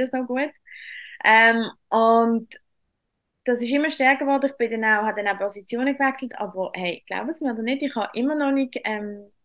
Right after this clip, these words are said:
mir ist nicht auf die Idee gekommen, dass ich jetzt wirklich mal jemanden informieren sollte. Und dann am vier Uhr am Morgen, ähm, muss ich jetzt überlegen, sagen wir um halb vier, habe ich meinen Mann dann geweckt,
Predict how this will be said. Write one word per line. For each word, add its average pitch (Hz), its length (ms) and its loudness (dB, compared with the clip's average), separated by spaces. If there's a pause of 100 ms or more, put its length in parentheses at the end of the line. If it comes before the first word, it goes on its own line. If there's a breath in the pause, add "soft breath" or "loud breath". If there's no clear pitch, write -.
(440)
mir 196 200 -10
ist 190 80 -10
nicht 208 120 -4
auf 285 80 -6
die 311 100 -8
Idee 240 180 0
gekommen, 285 160 -4
dass 262 140 -4
ich 247 100 -8
jetzt 226 200 -4
wirklich 214 260 -8
mal 220 160 -2
jemanden 190 440 -4
informieren 175 580 -8
sollte. 311 200 -8 (1200 loud breath)
Und 269 380 8 (140)
dann 277 220 12 (380)
am 262 220 4
vier 285 240 2
Uhr 359 160 2
am 349 100 2
Morgen, 233 600 2 (480)
ähm, 233 800 0 (800)
muss 226 160 -6
ich 220 100 -6
jetzt 220 40 -8
überlegen, 240 380 0
sagen 269 260 6
wir 262 120 2
um 240 200 0
halb 247 300 2
vier, 208 480 -4 (1080 soft breath)
habe 240 200 6
ich 240 140 -4
meinen 220 320 -4
Mann 208 340 0
dann 240 300 -4
geweckt, 180 400 -4